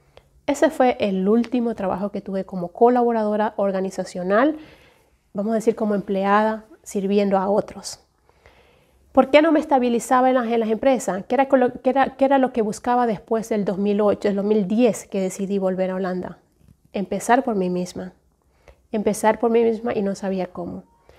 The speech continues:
Y en ese transcurso de que terminé con el último contrato de la empresa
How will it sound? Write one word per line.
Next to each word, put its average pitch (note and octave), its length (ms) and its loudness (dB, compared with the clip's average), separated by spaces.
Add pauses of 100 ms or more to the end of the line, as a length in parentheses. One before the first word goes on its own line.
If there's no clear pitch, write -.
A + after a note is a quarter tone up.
(300)
Y A3 100 4
en A3 120 6
ese C#4+ 180 4
transcurso B3+ 600 0
de G#3 120 2
que G#3 120 2
terminé G#3 440 4
con A3 160 0
el G3 140 2
último G#3+ 460 0
contrato G3 760 -2
de G3 200 -4
la F#3+ 80 -4
empresa G3 580 -4